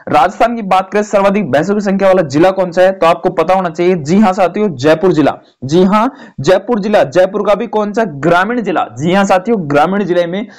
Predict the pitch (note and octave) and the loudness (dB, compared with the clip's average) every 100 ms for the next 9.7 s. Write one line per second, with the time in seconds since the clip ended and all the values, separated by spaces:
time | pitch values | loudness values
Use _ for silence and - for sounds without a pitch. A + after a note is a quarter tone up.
0 | - - - A#3+ B3 B3+ G#3 G3+ F3+ F3 | -20 -8 -2 -2 2 2 4 2 0 -2
1 | F#3+ G3 G3 E3+ E3 E3+ F3 D#3 D3 D3+ | -4 -4 0 2 2 0 -4 -2 0 2
2 | C3 A#2+ B2 A2 G2 F#2 - _ _ - | 0 0 -4 -4 -4 -6 -10 _ _ -6
3 | E3 A3 C4 - - D3 G#2+ - - - | 0 0 -2 -8 -4 0 2 0 -8 -20
4 | - C#3+ E3 A3 C#4+ G#3+ A3 A3+ A3+ F3+ | -8 0 0 2 0 -2 -4 -2 2 2
5 | F#3 A3 G#3+ F#3+ E3 F#3+ G#3+ G#3 F#3 F#3 | 2 -2 -2 -2 -2 -2 0 2 4 4
6 | G3+ - - _ - - F3 F#3 G#3+ G3 | 4 0 -8 _ -16 -2 0 2 2 0
7 | G3+ B3 - G#3 G#3 A3 - - D3+ D#3+ | -2 -4 -2 -2 -2 -4 -2 0 0 0
8 | E3+ D#3+ F3 A3 A#3 D#3 B2 D#3 G3 A3 | 0 0 0 0 0 0 0 0 0 -2
9 | D#3+ C3 C#3 C3 G2+ G2+ | -4 -2 2 0 0 -2